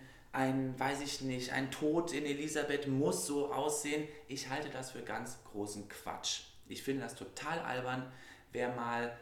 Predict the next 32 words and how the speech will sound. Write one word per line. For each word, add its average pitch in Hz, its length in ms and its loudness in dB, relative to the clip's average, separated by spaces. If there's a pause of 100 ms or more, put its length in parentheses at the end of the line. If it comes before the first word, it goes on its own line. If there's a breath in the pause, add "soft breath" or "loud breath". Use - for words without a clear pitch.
(200)
regelmäßig 135 640 2
ins 117 180 -6
Schauspiel 143 460 -2
geht 131 280 0
und 113 180 -4
sich 123 260 -2
einen 110 160 -4
Hamlet 147 320 0
anguckt, 127 560 0 (500 loud breath)
äh, 123 220 6
der 123 220 6
weiß, 120 440 2 (180)
dass 127 200 2
man 123 160 0
das 120 260 -4 (500)
einfach 135 280 4
mal 127 260 2
über 107 160 0
Bord 139 360 4
werfen 135 360 0
kann. 131 300 0 (220 loud breath)
Natürlich 208 580 2
gibt 185 220 2
es 160 140 -4
gewisse 147 420 0
Dinge, 147 320 2
die 147 220 -4
es, - 260 -8
die 151 140 -4
man 139 180 0
erfüllen 143 460 0
sollte. 131 640 4